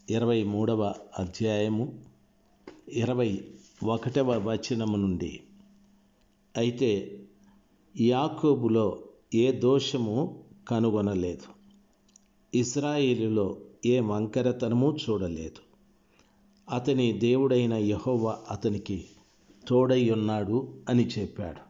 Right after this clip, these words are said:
యాకోబు అంటే ఇస్రాయేలీయులు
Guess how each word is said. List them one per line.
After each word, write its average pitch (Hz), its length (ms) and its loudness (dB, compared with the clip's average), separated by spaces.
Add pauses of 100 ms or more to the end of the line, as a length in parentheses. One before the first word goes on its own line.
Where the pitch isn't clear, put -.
(1000)
యాకోబు 120 840 2 (160)
అంటే 110 520 -2 (760)
ఇస్రాయేలీయులు 117 1300 2